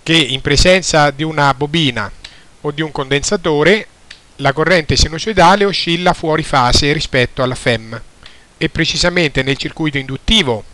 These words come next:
la corrente è sfasata in ritardo di novanta gradi, che sarebbe un quarto di periodo, mentre nel circuito capacitivo la corrente è in anticipo di novanta gradi, cioè un quarto di periodo sulla fem.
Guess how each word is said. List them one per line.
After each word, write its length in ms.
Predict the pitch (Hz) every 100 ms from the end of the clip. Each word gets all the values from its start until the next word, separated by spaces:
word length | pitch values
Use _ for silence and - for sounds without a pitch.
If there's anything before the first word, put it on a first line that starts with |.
| - - - _ _ -
la 180 | 143 151
corrente 720 | 151 156 165 170 - 151 156
è 100 | 139
sfasata 520 | - 147 180 165 151
in 40 |
ritardo 380 | 139 135 156 143
di 100 | 135
novanta 360 | 135 135 135 139
gradi, 500 | 127 123 117 139 180 - -
che 140 | - 135
sarebbe 320 | 160 143 139
un 80 | 139
quarto 320 | 131 123 135
di 100 | 127
periodo, 460 | 131 120 113 104 - - - - - - -
mentre 360 | 147 170 160 139
nel 140 | 143
circuito 480 | - 156 - 170 135
capacitivo 760 | 123 131 156 233 151 117 139 202 - - - - - - -
la 140 | 139 147
corrente 640 | 202 202 151 170 190 196
è 100 | 151
in 200 | 151 147
anticipo 540 | 156 156 147 - 123 127
di 80 |
novanta 320 | 127 131 135 196
gradi, 420 | 135 135 151 160
cioè 140 | 143
un 80 | 127
quarto 280 | 156 131 139
di 120 | 160
periodo 340 | 196 147 151
sulla 240 | 143 147 131
fem. 460 | - 117 113 117